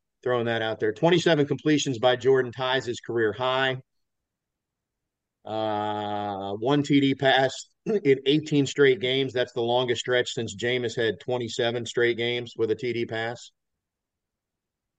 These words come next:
Deuce Spann's kickoff return, fifth longest in F S U history. Trey Benson goes over fifteen hundred career rushing yards. Career high eight catches for Jaheim Bell.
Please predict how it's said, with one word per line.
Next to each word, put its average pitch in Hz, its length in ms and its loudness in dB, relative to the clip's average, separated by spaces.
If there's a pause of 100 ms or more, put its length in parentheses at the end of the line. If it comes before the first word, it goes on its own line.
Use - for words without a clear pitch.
(220)
Deuce 139 260 4
Spann's 131 340 0
kickoff 135 440 4
return, 127 360 -4
fifth 135 240 2
longest 127 420 -2
in 123 100 0
F 120 160 -4
S 113 160 2
U 107 140 -2
history. 139 560 4 (1900)
Trey 127 160 2
Benson 127 340 -2
goes 120 200 2
over 110 180 0
fifteen 120 400 -2
hundred 117 280 -2
career 110 280 0
rushing 131 380 0
yards. 127 760 -2 (1600)
Career 131 200 6
high 120 160 6
eight 123 240 0
catches 120 360 -2
for 117 120 -4
Jaheim 110 420 -4
Bell. 131 500 4